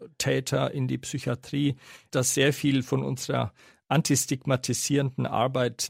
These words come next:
vernichtet wird. Und allein so ein Tatort wie Psycholyse vom Hessischen Rundfunk wirft uns wieder weit zurück, weil da dumme,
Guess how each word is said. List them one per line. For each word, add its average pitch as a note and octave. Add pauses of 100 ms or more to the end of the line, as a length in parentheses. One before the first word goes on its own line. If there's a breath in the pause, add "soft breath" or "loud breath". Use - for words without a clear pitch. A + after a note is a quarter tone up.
vernichtet B2
wird. - (320 loud breath)
Und B2+
allein B2
so C3+
ein B2+
Tatort C3
wie B2
Psycholyse D3+ (280)
vom C3+
Hessischen C3
Rundfunk C3 (400 soft breath)
wirft B2+
uns B2+
wieder B2
weit A2+
zurück, -
weil A#2
da A#2 (400 loud breath)
dumme, C#3